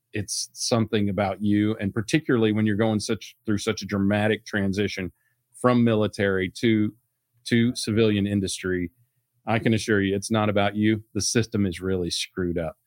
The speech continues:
Okay. That said, Mary Kate, uh, <laughs> anything that jumps out at you? I mean, do you, was there any, it sounds like you might have had some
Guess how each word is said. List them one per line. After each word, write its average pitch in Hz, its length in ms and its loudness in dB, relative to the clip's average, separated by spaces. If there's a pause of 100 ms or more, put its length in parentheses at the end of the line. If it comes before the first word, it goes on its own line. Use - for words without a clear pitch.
(360)
Okay. 95 300 -4
That 123 340 0
said, 85 440 -4 (440)
Mary 85 360 -4
Kate, 98 260 -2 (600)
uh, 123 260 2 (540)
<laughs> - 340 -20
anything 185 1600 2
that 156 180 2
jumps 156 240 2
out 151 180 4
at 147 80 0
you? 135 260 4
I 131 60 4
mean, 120 220 4
do 123 80 2
you, 147 140 2 (120)
was 123 200 2
there 123 200 2
any, 147 200 4
it 127 160 -4
sounds 156 260 2
like 143 160 2
you 127 100 4
might 127 240 2
have 117 120 0
had 113 320 2
some 110 360 0